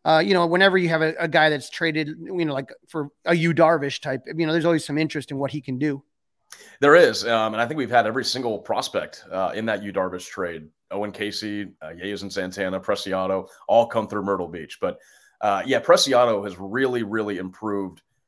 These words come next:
Speaker 2: uh, in spring training in the offseason. He spent the entire offseason in Mesa. He said he went home for a little bit for Christmas, but the rest of it, he was in Arizona just working and trying to get better. That first year,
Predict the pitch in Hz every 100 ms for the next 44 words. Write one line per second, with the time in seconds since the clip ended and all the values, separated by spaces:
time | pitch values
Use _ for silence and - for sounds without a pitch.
0 | _ - 87 92 92 - 107 - 101 98
1 | 90 85 87 - 87 87 90 - 127 117
2 | 101 95 92 - 110 120 117 101 104 -
3 | 92 104 - 92 87 78 - 80 - 101
4 | 104 101 113 110 107 90 113 127 131 131
5 | - 123 - 120 107 - 98 - _ _
6 | - 92 117 117 117 113 - _ _ _
7 | 127 117 113 107 104 101 101 101 95 92
8 | 95 107 101 104 95 92 98 95 90 82
9 | 90 80 73 _ 104 - 143 190 - 156
10 | 147 139